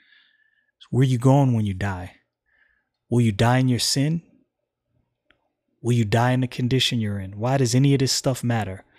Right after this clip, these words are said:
Well, all of this stuff matters is because if this country goes into complete chaos and disarray, a lot of people gonna die.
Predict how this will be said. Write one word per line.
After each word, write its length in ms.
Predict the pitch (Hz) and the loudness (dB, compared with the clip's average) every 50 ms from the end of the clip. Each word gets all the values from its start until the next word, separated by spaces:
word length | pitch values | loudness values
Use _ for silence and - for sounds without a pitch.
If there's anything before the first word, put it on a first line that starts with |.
| _ - - - - - _ _ _ _ _ _ _ _ | _ -20 -20 -20 -20 -20 _ _ _ _ _ _ _ _
Well, 140 | - 135 143 | 0 2 4
all 240 | 143 170 214 240 220 | 4 4 4 4 2
of 60 | 208 | 2
this 120 | 196 196 - | 2 0 0
stuff 340 | - - 180 175 - - | 0 0 -2 -2 -2 -2
matters 640 | 143 135 151 165 170 151 120 110 107 107 110 - - | 0 0 2 2 2 2 0 0 -2 -4 -6 -6 -6
is 200 | 135 143 123 117 | -4 -4 -2 -2
because 720 | 113 120 - - - - 175 151 120 110 107 107 - - - _ _ _ _ _ _ _ _ _ _ | -4 -4 -6 -4 -2 0 0 2 0 0 -2 -4 -6 -10 -12 _ _ _ _ _ _ _ _ _ _
if 160 | - 107 104 | -4 0 4
this 180 | 127 160 160 - | 4 4 4 2
country 440 | - - 180 170 160 - - 147 123 | 0 -2 -2 -2 -2 0 -2 -2 2
goes 280 | 127 135 135 135 131 | 2 4 4 4 4
into 240 | 139 135 - - 131 | 2 2 2 0 -2
complete 480 | - - 123 107 - - 170 143 - - | -2 -2 -4 -4 -4 -4 -6 -6 -4 -8
chaos 560 | - - 156 147 135 123 117 107 104 - - | -8 -6 -4 -4 -4 -4 -4 -6 -6 -6 -6
and 160 | 117 101 98 | -6 -4 0
disarray, 680 | 123 135 131 - - 107 107 120 135 127 110 98 98 - _ _ _ _ _ _ | 0 0 2 0 -2 -2 0 0 0 0 -2 -4 -8 -12 _ _ _ _ _ _
a 80 | - 104 | -2 0
lot 180 | 113 151 170 | 2 2 2
of 100 | 202 190 | 2 2
people 280 | - - 240 220 220 202 | 2 2 2 2 0 0
gonna 220 | 185 196 190 180 | 2 2 2 2
die. 380 | 170 175 180 156 113 104 - | 0 0 -2 -4 -6 -8 -14